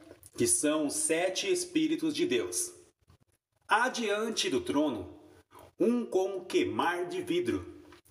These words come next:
semelhante ao cristal, e também no meio do trono e à volta do trono, quatro seres viventes, cheios de olhos, por diante e por detrás. O primeiro ser vivente é semelhante a leão,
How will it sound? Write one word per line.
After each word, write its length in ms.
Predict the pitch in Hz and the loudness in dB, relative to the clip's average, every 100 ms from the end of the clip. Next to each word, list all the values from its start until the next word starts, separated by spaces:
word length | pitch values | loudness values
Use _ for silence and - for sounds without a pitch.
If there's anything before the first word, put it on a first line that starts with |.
| - - | -18 -2
semelhante 800 | - 190 202 190 165 180 - 190 | 0 2 0 2 2 0 -2 0
ao 160 | 180 | 0
cristal, 960 | 180 - - - 135 117 90 - - - - - | -2 -2 -2 0 0 0 -2 -8 -16 -20 -10 -2
e 80 | 120 | 2
também 520 | 147 139 120 151 180 | 2 2 0 2 2
no 100 | 160 | 2
meio 300 | 135 175 170 | 0 0 -2
do 100 | 127 | -4
trono 580 | 117 131 143 92 87 - - - | -2 0 0 -4 -8 -14 -20 -6
e 120 | 120 | 2
à 140 | 123 113 | 4 4
volta 320 | 113 117 110 | 2 0 0
do 100 | 113 | -4
trono, 640 | - 110 120 135 - - - - - | -2 0 0 -2 -6 -18 -20 -20 0
quatro 500 | 120 127 156 - 196 | 2 4 2 -2 -4
seres 360 | - 165 175 | 0 2 2
viventes, 600 | 175 147 143 139 - - - - - | 2 0 0 -2 -6 -6 -8 -14 -14
cheios 480 | - - 120 156 214 | -2 2 2 2 0
de 100 | 220 | 2
olhos, 480 | 196 170 180 175 - - - | 2 2 0 -4 -8 -14 -6
por 160 | - 147 | 2 2
diante 600 | 143 131 120 143 160 185 | 2 2 2 2 0 0
e 60 | 175 | 0
por 200 | 175 151 | 2 0
detrás. 680 | - 156 135 - - - - _ _ _ _ _ _ _ _ - | 0 0 2 0 -2 -6 -10 _ _ _ _ _ _ _ _ 0
O 60 | 147 | 2
primeiro 480 | - 202 220 240 | 4 2 2 2
ser 220 | 254 240 214 | 2 0 2
vivente 640 | 151 104 127 180 175 117 | 0 0 0 0 0 0
é 80 | 127 | 2
semelhante 640 | - 151 156 139 160 - | 2 2 2 0 0 0
a 20 | 180 | 0
leão, 460 | 190 170 139 - | 2 0 0 -4